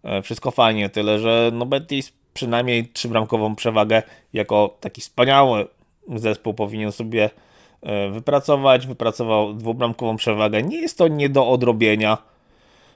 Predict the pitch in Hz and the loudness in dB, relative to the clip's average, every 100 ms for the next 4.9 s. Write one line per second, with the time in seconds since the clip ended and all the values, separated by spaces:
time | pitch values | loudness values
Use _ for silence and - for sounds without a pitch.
0 | _ 110 113 117 110 117 110 110 117 113 | _ -6 -4 -4 0 0 0 -4 2 4
1 | 110 110 - - - - 58 - 82 82 | 6 4 0 -10 -20 -20 -18 -20 -20 -20
2 | - _ _ - - 104 104 113 123 160 | -20 _ _ -16 -4 -2 2 4 6 6
3 | 131 113 104 - 95 107 120 _ _ _ | 6 2 -2 -6 -6 -4 -4 _ _ _
4 | _ _ _ - 135 143 147 147 147 | _ _ _ 0 4 8 8 8 6